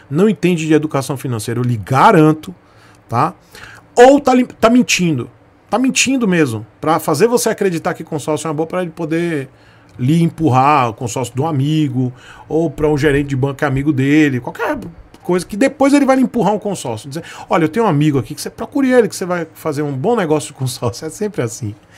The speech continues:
Mas o próprio não tem, porque consórcio não é bom. Consórcio, o rico sabe disso.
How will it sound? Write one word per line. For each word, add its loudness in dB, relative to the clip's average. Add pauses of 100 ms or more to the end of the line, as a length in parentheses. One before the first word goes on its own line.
(300)
Mas 4
o 10
próprio 2
não 2 (400)
tem, 4 (760)
porque -2
consórcio -8 (240)
não 2 (160)
é -6
bom. -2 (1040)
Consórcio, -2
o 0
rico 0
sabe -2
disso. -6